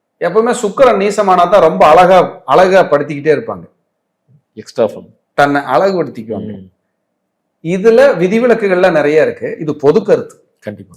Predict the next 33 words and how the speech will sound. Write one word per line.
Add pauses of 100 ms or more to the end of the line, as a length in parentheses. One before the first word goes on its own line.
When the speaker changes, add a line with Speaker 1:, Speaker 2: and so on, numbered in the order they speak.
(140)
Speaker 1:
இப்ப
சனி
லக்னத்தை
பார்த்துட்டா
சுக்கிரன்
நீசமானா
அழகுபடுத்திக்க
மாட்டாங்க. (240)
Speaker 2:
ம்,
ம், (160)
ம். (960)
Speaker 1:
பொதுவா (240)
சுக்கிரன்
நீசமானா, (180)
ஏன்னா (800)
சுக்கிரன்
வந்து
அழகுக்கானவன்,
அவன்
கெட்டு
போயிட்டான்னா (200)
அப்ப (140)
எப்பவுமே
அழகா
இருக்கணுங்கிற
எண்ணம்
இருக்குங்கிற, (1400)
நல்ல
ட்ரெஸ்
பண்ணி
ந-,
தன்னை (100)
நல்லா